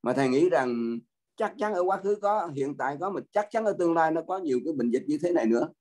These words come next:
Chứ không phải là đời Đức Phật có mà đời Đức này có đâu. Mà nó phá cả cái, cái mọi hệ thống của xã hội, giáo dục, tôn giáo, văn hóa, chính trị, kinh tế gì nó phá nát hết cả. Ừ,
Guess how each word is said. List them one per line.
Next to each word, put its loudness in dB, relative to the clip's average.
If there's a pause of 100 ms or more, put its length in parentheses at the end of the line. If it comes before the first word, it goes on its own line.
(160)
Chứ -2
không -2
phải 4
là 4
đời 6
Đức 2
Phật -4
có 0
mà -4
đời 0
Đức -4
này -2
có -2
đâu. -4 (440)
Mà 2
nó 2
phá 4
cả 2
cái, -4 (400)
cái -4
mọi 4
hệ 4
thống -2
của -4
xã -2
hội, 2
giáo 0
dục, -2 (100)
tôn 0
giáo, 4
văn 0
hóa, 2
chính -6
trị, 6 (420)
kinh 2
tế 8
gì 6
nó 2
phá 4
nát 2
hết -2
cả. 2 (760)
Ừ, -10